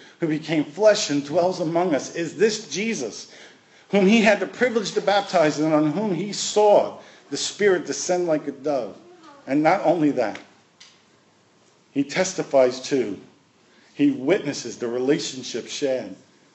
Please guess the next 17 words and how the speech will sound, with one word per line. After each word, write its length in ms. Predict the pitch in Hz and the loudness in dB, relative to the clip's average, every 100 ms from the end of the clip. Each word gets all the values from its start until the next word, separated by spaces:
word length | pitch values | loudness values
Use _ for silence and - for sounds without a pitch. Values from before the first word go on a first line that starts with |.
| _ _ | _ _
among 280 | 113 123 123 | -10 -6 -6
the 80 | 113 | -8
Trinity. 540 | - 131 127 107 - - _ _ _ _ _ _ | -8 -6 -6 -8 -10 -18 _ _ _ _ _ _
The 80 | - | -12
Spirit 580 | - - - 165 139 - | -10 -6 0 2 2 0
depending, 720 | 127 - 165 185 143 127 110 - _ | -8 -6 -4 -2 -4 -6 -8 -18 _
<clears throat> 180 | _ - | _ -4
the 400 | 185 143 117 123 | -2 -2 -4 -10
Spirit 380 | - 180 165 | 2 4 4
descending 540 | 143 - - 185 175 160 | 2 0 2 4 2 0
upon 300 | 135 156 147 | -2 0 0
the 80 | 135 | 0
Son 320 | - 156 151 | -2 -2 -2
as 140 | 131 | -6
the 80 | 123 | -10
Father 400 | - 151 156 143 | -4 0 2 0
declares 840 | 139 123 - 156 170 139 110 - | -4 -10 -14 -12 -10 -10 -12 -18